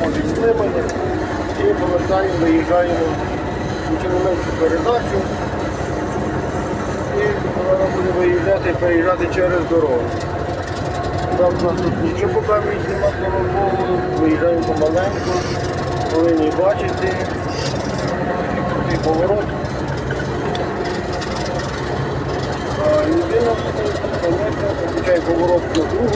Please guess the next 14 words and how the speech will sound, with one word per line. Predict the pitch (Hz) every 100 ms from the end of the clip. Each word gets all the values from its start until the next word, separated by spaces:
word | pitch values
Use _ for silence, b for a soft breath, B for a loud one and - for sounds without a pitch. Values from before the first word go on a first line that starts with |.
| 208
сторону. | 202 214 202 202 190 - - - - -
І | 403 440 427 359
повертаємо. | 539 - 554 196 370 - 160 - - - - - - - - - - - - - - -
Виїжджаємо. | 185 - - 143 143 135 135 131 131 - - - - - - - - - - - - - - - - - - - - - 123 123 123 - 127 - 147 - - - - - - -
Так, | 226 226 180 -
ще | -
в | 233
нас | 240 220 226
є | 226 208 - - - - - - - - -
органи | 202 214 208 214
керування. | 196 202 208 233 247 233 214 180 - 156 - 190
Ось | 196 220
тут, | 226 -
а, | 196